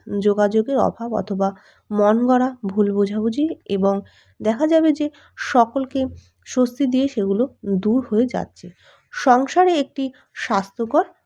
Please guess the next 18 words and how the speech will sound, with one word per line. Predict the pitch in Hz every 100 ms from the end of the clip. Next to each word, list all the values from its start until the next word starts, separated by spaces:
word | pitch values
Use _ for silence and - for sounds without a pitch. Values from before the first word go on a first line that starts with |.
| _
পরিবেশ, | 220 220 220 233 226 -
শান্তি | - - 202 214 214 233 233 -
এবং | 196 196 196 - _
সমন্বয় | - 254 226 262 277 330
স্থাপনের | - 254 247 247 247
জন্য | 233 233 247 320 _ _ -
এই | 226 226 220 _ _
কলহ | 214 185 220
পর্বের | 254 285 277 370
সমাপ্তি | - 190 196 196 -
হতে | 269 180 185
পারে | 175 170 175 - _ _ _ - -
আইসক্রিম | 254 277 - 330 339 311
অথবা | 226 233 220 214 - _
স্ন্যাক্স | - 269 285 294 208
অথবা | 190 208 247
কোনো | 247 220 220 220 _
সুস্বাদু | - 269 - 294 285